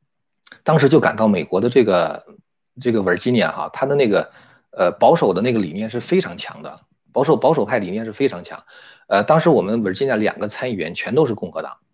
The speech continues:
然后呢，结果后来那个选州长的时候，那个共和党的那个州长就，就败选了。后来那个 Mark Warner 就当了那个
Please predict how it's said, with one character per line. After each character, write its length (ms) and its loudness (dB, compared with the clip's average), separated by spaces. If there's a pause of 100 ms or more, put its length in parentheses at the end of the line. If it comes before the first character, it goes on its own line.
(920)
然 200 4
后 140 6
呢， 100 2
结 180 2
果 100 4
后 160 0
来 160 2
那 160 -4
个 480 -8 (220)
选 340 -4
州 180 6
长 220 -2
的 80 -12
时 140 -20
候， 260 -14
那 80 -8
个 100 -8
共 160 -2
和 120 -6
党 180 -6
的 100 -16 (120)
那 180 -12
个 400 -14
州 160 -4
长 180 -2
就， 380 -2
就 140 -4
败 180 4
选 180 -4
了。 120 -8
后 120 -2
来 100 4
那 100 4
个 80 -2
Mark 180 2
Warner 400 4
就 140 -4
当 200 -4
了 120 -2
那 160 -6
个 180 -8